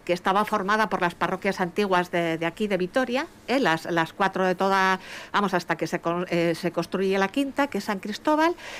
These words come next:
y, eh, luego, pues, algún fondo que, que puede tener eso, eh, por ejemplo, el fondo del Cabildo Catedral, que también tiene cosas antiguas. Y tiene cosas antiguas porque ahí sí que hay algo,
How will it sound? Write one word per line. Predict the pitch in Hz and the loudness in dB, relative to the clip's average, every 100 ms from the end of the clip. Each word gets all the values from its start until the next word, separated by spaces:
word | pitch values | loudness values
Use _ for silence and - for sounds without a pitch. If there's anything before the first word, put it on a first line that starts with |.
| - - - - | -14 -14 -10 2
y, | 294 349 294 | 4 6 4
eh, | 226 202 196 185 185 180 180 180 214 | 4 6 6 6 6 6 4 2 2
luego, | 208 233 277 | 2 4 2
pues, | 285 220 | 0 0
algún | 185 190 226 | 0 0 0
fondo | - 240 240 262 | 0 2 2 2
que, | 214 165 160 156 151 143 - | 2 2 2 2 0 -4 -4
que | - | -2
puede | 202 190 185 | 0 2 2
tener | 190 202 220 190 | 2 2 2 0
eso, | 175 180 170 | -2 0 2
eh, | 180 175 170 | 2 2 0
por | 170 175 | -2 -6
ejemplo, | 196 180 | 0 0
el | 175 | 2
fondo | 208 190 196 | 0 2 2
del | 185 180 | 2 2
Cabildo | 180 208 226 202 | 2 2 2 2
Catedral, | 196 202 220 220 254 | 0 0 0 2 0
que | - 180 | 0 -2
también | 170 175 185 | -2 -2 -4
tiene | 190 190 | -4 -4
cosas | 190 175 180 175 | -2 -4 -4 -4
antiguas. | 160 147 170 151 156 - - - - | -6 -4 -4 -4 -6 -10 -16 -16 -8
Y | - | -4
tiene | 240 285 | 0 0
cosas | 320 302 285 | 0 0 0
antiguas | 294 262 285 294 - | 0 0 0 0 0
porque | 202 - | -2 0
ahí | 240 294 | 0 0
sí | - 294 | 0 -2
que | 277 247 | 2 4
hay | 247 233 | 4 6
algo, | 262 269 214 277 | 4 4 2 -2